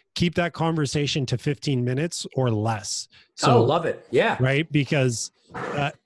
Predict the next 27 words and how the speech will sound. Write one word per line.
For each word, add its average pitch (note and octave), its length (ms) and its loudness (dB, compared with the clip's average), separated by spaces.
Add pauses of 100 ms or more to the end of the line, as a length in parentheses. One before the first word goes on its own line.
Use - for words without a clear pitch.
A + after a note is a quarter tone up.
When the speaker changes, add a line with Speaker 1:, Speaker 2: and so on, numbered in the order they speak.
(160)
Speaker 1:
fifteen F#3+ 400 -2
minutes, F3+ 200 0
if C#3+ 120 -4
you G3 140 0
ask G#3 280 -4
somebody F3+ 460 -2
for C#3 180 -4
fifteen D#3+ 520 -2
minutes D3+ 340 -2
of C#3+ 80 0
their B2 160 0
time, C#3+ 640 -2 (120)
they're C3+ 300 -2
way E3+ 560 0
more D#3+ 220 0
likely C3+ 400 -2
to B2+ 140 -6
say C3+ 240 -2
yes A#2+ 640 -2 (320)
than B2+ 400 0
if C3+ 240 -4
you C3 80 0
start B2+ 260 0
asking B2 420 -2
for A#2+ 220 -2
thirty A#2+ 500 0
plus. - 600 -6